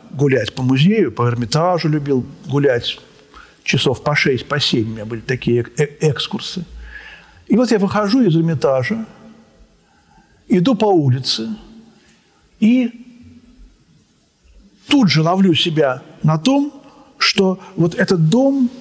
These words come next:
я воспринимаю как произведение искусства. Вот. А этого голубя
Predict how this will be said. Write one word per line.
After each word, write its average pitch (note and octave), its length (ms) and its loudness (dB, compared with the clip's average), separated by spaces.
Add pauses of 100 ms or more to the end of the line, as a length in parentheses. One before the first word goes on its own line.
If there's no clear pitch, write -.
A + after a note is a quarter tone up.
(400)
я F3+ 420 2 (300)
воспринимаю D#3 640 0
как - 180 -12
произведение D3+ 480 0
искусства. C#3 600 -6 (1160)
Вот. B2 460 -2 (320)
А D#3 340 -2 (160)
этого D#3 300 2
голубя D3 600 0